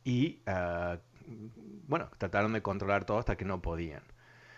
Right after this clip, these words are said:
Am, el, la división de, de Israel, perdón, de Palestina entre Israel y los palestinos es algo que, eh, bueno, deciden los ingleses que lo van a hacer. Hay una declaración que se llama The Balfour Declaration. Pero después es la, eh,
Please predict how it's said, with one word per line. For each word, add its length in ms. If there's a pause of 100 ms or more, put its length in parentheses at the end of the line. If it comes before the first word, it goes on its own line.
(320)
Am, 540
el, 400
la 160
división 920
de, 720
de 600
Israel, 580
perdón, 240
de 80
Palestina 480
entre 400
Israel 380
y 80
los 160
palestinos 720
es 180
algo 240
que, 440
eh, 500
bueno, 200 (180)
deciden 520
los 180
ingleses 480
que 100
lo 140
van 140
a 60
hacer. 340
Hay 120
una 160
declaración 640
que 60
se 60
llama 160
The 60
Balfour 500
Declaration. 640 (500)
Pero 140
después 320
es 240
la, 460
eh, 380